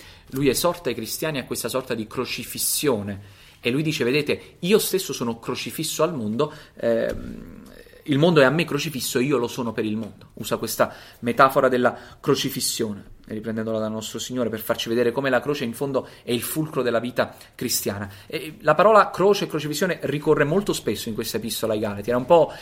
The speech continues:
il tema centrale, forse più che, eh, nei Romani, eh, quando dice, "Vi ho dipinto Cristo crocifisso", eccetera.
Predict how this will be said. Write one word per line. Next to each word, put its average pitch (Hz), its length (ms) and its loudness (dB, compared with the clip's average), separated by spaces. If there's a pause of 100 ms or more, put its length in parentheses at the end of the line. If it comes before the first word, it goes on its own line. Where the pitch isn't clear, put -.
(120)
il 127 100 -6
tema 143 200 4
centrale, 120 420 0 (180)
forse 165 300 -2
più 131 160 -4
che, 110 220 0
eh, 107 200 -6
nei 110 180 -2
Romani, 104 480 -4 (280)
eh, 113 440 -10
quando 110 200 -6
dice, 117 260 -4
"Vi 110 280 -6
ho 113 40 2
dipinto 123 520 -4
Cristo 120 320 -6
crocifisso", 117 500 -8
eccetera. 110 420 -4